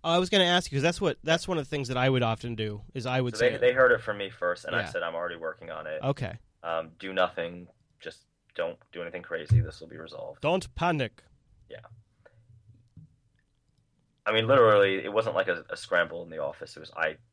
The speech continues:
Speaker 2: took, like, twenty minutes and did it. Everybody was fine. Uh,
Speaker 1: Yeah, good. I, I know that, you know, <clears throat> I, so I've been on both ends of the fence where I've had an employer who would just milk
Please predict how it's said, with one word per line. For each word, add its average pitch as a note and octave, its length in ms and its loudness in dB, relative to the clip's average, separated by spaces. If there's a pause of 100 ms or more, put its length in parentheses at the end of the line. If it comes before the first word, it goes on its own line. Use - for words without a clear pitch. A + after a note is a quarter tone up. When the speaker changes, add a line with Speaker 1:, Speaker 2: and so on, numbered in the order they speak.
(140)
Speaker 2:
took, - 260 -6
like, C#2 180 -12
twenty D2 260 -12
minutes B1 320 -18
and - 100 -20
did - 160 -20
it. - 100 -20 (720)
Everybody - 300 -20
was - 200 -20
fine. A#1 300 -16 (1600)
Uh, E2 60 0
Speaker 1:
Yeah, F2+ 140 -2
good. G2 220 -10 (840)
I, D#3+ 300 0
I F3+ 100 0
know A3 220 0
that, F3 180 0
you D#3+ 100 -2
know, B2 280 0 (220)
<clears throat> C#3+ 640 -12
I, D#3 60 -2
so E3+ 160 -2
I've D#3 120 4
been G3+ 100 2
on D#3 100 4
both C#3 200 0
ends C3+ 160 -2
of A#2+ 40 -6
the A#2+ 60 -4
fence A#2+ 260 -4
where A#2+ 160 0
I've A#2 140 0
had A#2 280 -2 (800)
an C3+ 120 -2
employer C3 540 4
who C3 420 0
would A2 300 -2 (420)
just A#2+ 440 2
milk A2+ 600 -2